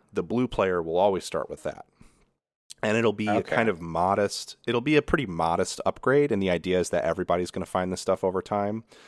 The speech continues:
Speaker 1: So it doesn't sway the game too hard. And you can always just remove them and not play with them if you don't want to.
Speaker 2: Sure.
Speaker 1: But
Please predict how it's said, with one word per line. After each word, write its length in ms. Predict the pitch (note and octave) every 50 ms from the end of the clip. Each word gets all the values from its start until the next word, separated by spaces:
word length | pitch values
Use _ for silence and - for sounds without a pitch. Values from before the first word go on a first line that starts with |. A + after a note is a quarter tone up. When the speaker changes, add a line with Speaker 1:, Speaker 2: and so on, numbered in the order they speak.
| - - _ _ _
Speaker 1:
So 380 | - - G#2+ F#2+ E2+ D#2+ D2 - - - _ _ -
it 100 | F#2 -
doesn't 400 | G#2+ G#2 G2+ F#2+ F2 E2+ - -
sway 380 | - - - - F2 E2+ E2+
the 80 | D#2+ E2
game 320 | D#2 E2 D#2+ E2 D#2+ D#2
too 260 | - - - F2+ F2
hard. 420 | - - G2+ F#2+ G2+ G#2+ A2+ A#2 - _ _ - - - - -
And 80 | A2+ B2+
you 60 | A#2
can 100 | C3 B2+
always 240 | A#2+ A#2 A2 G#2 -
just 180 | G2+ - -
remove 340 | G2 F2+ E2+ F2+ F#2 F2 F2
them 160 | F2 D#2 D2+ D2+
and 100 | D#2 D2
not 180 | D2 C#2+ -
play 160 | - - E2
with 160 | D#2+ D2+ - -
them 140 | D#2+ D2
if 120 | D2+ D2 -
you 60 | D#2+
don't 200 | D#2 D#2 C#2+ B1
want 200 | D#2 D#2+ D#2 -
to. 100 | - -
Speaker 2:
Sure. 220 | E2 E2+ C#2 D2 - - - - _ _ _ _ _ _ - A2 -
Speaker 1:
But 340 | - G#2+ F#2+ F2+ - -